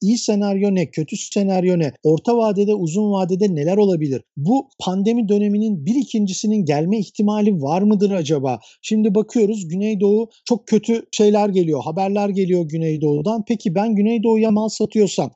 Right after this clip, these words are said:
veya Güneydoğu'da üretim yapıyorsam ne olacak? O zaman başka bir senaryo yazmam lazım kendimce.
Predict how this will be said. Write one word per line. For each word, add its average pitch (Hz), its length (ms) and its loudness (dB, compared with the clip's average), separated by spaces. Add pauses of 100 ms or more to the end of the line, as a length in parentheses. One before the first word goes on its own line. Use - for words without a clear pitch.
veya 226 200 4
Güneydoğu'da 220 600 -2
üretim 202 420 0
yapıyorsam 214 560 -2
ne 196 120 2
olacak? 190 460 0 (220)
O 139 80 -6
zaman 220 320 0
başka 233 300 -2
bir 262 40 0
senaryo 226 480 0
yazmam 147 440 0
lazım 131 340 -4
kendimce. 123 540 -4